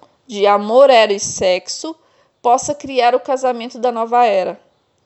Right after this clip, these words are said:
Encontros sexuais passageiros não devem ser encarados como o estado final da liberação.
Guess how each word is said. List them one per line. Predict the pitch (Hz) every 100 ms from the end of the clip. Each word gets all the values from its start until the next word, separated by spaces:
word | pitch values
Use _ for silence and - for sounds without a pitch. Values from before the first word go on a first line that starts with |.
| _ _ _ _ _ -
Encontros | 233 330 349 339
sexuais | - 302 - 302 269 -
passageiros | 269 - 240 233 233 233 240
não | 254 285
devem | 277 277 262
ser | - 254
encarados | 247 254 196 202 208 220 -
como | - 247 247
o | 247
estado | 269 - 240 240
final | - 294 247 240 247
da | 233
liberação. | 214 196 190 190 - - 165